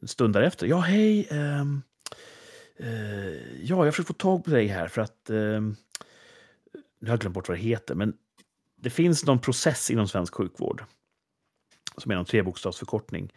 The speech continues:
där man kan säga att nu ska det här fallet behandlas enligt det här.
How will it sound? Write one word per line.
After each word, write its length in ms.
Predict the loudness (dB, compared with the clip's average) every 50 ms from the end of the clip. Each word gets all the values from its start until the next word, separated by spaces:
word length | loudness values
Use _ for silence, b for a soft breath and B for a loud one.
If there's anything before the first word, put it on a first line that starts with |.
| b b b b b b b b b b b
där 180 | _ 4 6 6
man 140 | 6 6 2
kan 100 | 0 2
säga 180 | 4 4 4
att 100 | 4 4
nu 440 | 4 4 6 6 6 6 4 2 0 -2 -8 _ _ _
ska 200 | -20 -6 0 2
det 60 | 2 2
här 40 |
fallet 280 | 4 4 4 4 6 4
behandlas 380 | 2 0 2 0 0 0 -2 -2
enligt 200 | -2 -2 -2 -2
det 60 | -2 -2
här. 420 | 0 -2 -2 -2 -4 -10 -10 -12